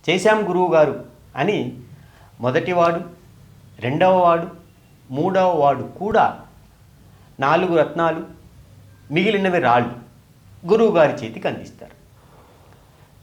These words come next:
తరువాత గురువుగారు, "మరి మొదటగా ఇచ్చిన పని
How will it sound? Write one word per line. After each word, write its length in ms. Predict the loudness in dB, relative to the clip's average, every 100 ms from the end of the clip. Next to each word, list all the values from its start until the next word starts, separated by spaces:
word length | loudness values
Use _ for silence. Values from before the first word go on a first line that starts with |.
| 0
తరువాత 400 | 4 6 6 4 2 -2 -12 -20 _ _ _ _ _ _ _ -4
గురువుగారు, 640 | -2 2 4 2 0 -8 -16 -20 _ -20 -20 _ -20 -12 -4
"మరి 360 | -2 -4 -8 -16 -20 -12
మొదటగా 520 | -8 -4 -2 2 2
ఇచ్చిన 340 | 2 0 -4 -2
పని 480 | -2 -2 -4 -8